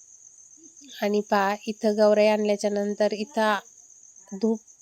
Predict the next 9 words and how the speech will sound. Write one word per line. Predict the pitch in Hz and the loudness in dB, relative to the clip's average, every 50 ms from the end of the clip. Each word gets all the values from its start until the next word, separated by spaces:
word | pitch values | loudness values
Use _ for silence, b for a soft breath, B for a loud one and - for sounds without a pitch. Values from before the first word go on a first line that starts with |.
| - _ - - - | -20 _ -18 -8 -2
व | 214 214 214 220 220 220 220 220 220 226 226 226 - - - - _ - - - - _ - - - - | 0 2 2 4 4 2 2 2 0 -2 -4 -6 -12 -20 -20 -20 _ -20 -20 -20 -20 _ -20 -20 -16 -12
दीप | 208 202 247 240 233 - - | -6 -2 -2 -2 -2 -2 -2
प्रज्वलित | 233 226 226 202 - 220 214 220 220 - - | -2 -2 0 0 0 0 0 0 -2 -4 -4
करूनच | - 226 220 220 220 220 233 254 247 - | -2 -2 -2 0 0 -2 -4 -4 -4 -2
मी | 254 240 226 | -2 -2 -2
पूजा | 220 - 226 214 196 208 202 | -2 -2 -4 -2 -2 -2 -2
करणार | 202 208 196 196 196 196 196 | -2 -4 -4 -4 -4 -4 -4
आहे | 196 202 202 202 | -4 -4 -4 -6
ताईंनो. | 196 - 196 196 190 190 196 202 | -6 -6 -6 -6 -4 -6 -6 -8